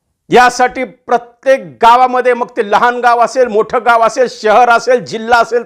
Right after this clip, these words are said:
तालुका असेल, त्या त्या ठिकाणी ब्राह्मण समाजाच्या मीटिंग झाल्या पाहिजेत. त्या त्या ठिकाणी ब्राह्मण समाज आता शाखा बघू नका, फक्त तो ब्राह्मण आहे का बघा. नाहीतर मी यजुर्वेदी, मी ऋग्वेदी, मी कण्व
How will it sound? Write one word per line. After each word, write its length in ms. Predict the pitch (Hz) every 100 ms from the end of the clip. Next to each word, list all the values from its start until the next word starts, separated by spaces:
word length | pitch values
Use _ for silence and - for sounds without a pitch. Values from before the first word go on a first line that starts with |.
| -
तालुका 360 | 214 233 226
असेल, 500 | 226 226 240 202 - _ _ _ _ _ _ _ _ _ _ _ -
त्या 160 | 226
त्या 180 | 226 240
ठिकाणी 400 | 240 240 233 240
ब्राह्मण 440 | 180 208 226 233
समाजाच्या 560 | 226 226 226 226 233 240
मीटिंग 320 | 226 233 233
झाल्या 280 | 196 233 233
पाहिजेत. 360 | 233 233 233 214 - _ _ _ _ _ _ _ _ _ -
त्या 120 | 226
त्या 200 | 233 254
ठिकाणी 420 | 247 247 247 254
ब्राह्मण 500 | 226 165 226 226 254
समाज 400 | 226 254 247 254
आता 200 | 240 247
शाखा 420 | - - 233 - 262
बघू 260 | 240 233
नका, 440 | 254 262 269 254 196 - -
फक्त 180 | 214 262
तो 160 | 262
ब्राह्मण 500 | 247 175 220 233 262
आहे 140 | 240 254
का 100 | 262
बघा. 420 | 262 254 247 156 - _ _ _ _ _ _ _ _ _ _ _ _ _ _
नाहीतर 280 | 196 214 247
मी 260 | 226 240 240
यजुर्वेदी, 560 | 240 226 254 262 262
मी 260 | 247 226 254
ऋग्वेदी, 500 | 247 233 254 247 262
मी 240 | 240 226
कण्व 340 | 247 262 254